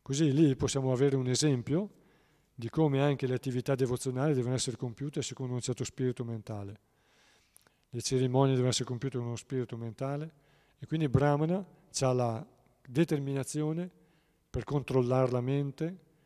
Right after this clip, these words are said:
e per... Eh, e per tenere lontani gli ostacoli sottili.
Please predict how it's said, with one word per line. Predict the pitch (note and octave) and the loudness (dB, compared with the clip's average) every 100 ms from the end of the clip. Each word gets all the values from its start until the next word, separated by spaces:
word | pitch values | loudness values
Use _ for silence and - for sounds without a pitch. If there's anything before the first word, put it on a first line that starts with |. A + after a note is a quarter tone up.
| _ _ _ | _ _ _
e | - A#2 | -12 -6
per... | B2 A#2+ A#2 | -4 -4 -4
Eh, | A#2 A2+ A2 G#2+ G#2+ G2 _ _ _ _ _ _ _ _ _ _ _ | -6 -6 -6 -8 -12 -16 _ _ _ _ _ _ _ _ _ _ _
e | B2+ | -14
per | - B2 B2 | -4 -2 -2
tenere | - C3 D#3 C3 | -4 -2 -2 -2
lontani | B2 A2 C#3+ C#3 | -6 -2 -2 -2
gli | A#2+ | -2
ostacoli | A#2+ - B2 B2 A2+ | -2 -2 -2 -2 -4
sottili. | A#2 - A2+ F#2+ | -6 -6 -10 -10